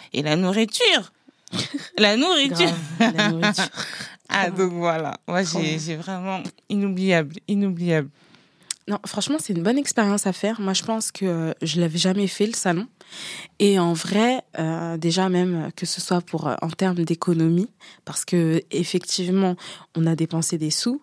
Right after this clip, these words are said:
Speaker 2: mais comme on l'a dit au départ,
Speaker 1: Mm.
Speaker 2: euh, les prix salon, c'était des vrais trucs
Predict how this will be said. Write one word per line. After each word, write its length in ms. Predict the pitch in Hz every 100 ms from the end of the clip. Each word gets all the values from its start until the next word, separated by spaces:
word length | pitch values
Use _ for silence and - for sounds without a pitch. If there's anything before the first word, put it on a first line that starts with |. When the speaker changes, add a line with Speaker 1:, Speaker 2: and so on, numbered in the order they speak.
| -
Speaker 2:
mais 140 | 160
comme 260 | 156 190 185
on 60 | 175
l'a 180 | 170 170
dit 280 | 165 185
au 100 | 170
départ, 460 | 156 156 - 254 - - 190
Speaker 1:
Mm. 40 | 196 190 180 170 165
Speaker 2:
euh, 320 | 165 156 156
les 140 | 165
prix 220 | 175 -
salon, 580 | 190 185 175 180 196 214 190
c'était 240 | - 160
des 120 | 147
vrais 400 | 147 156 165 180
trucs 380 | 180 - 180 -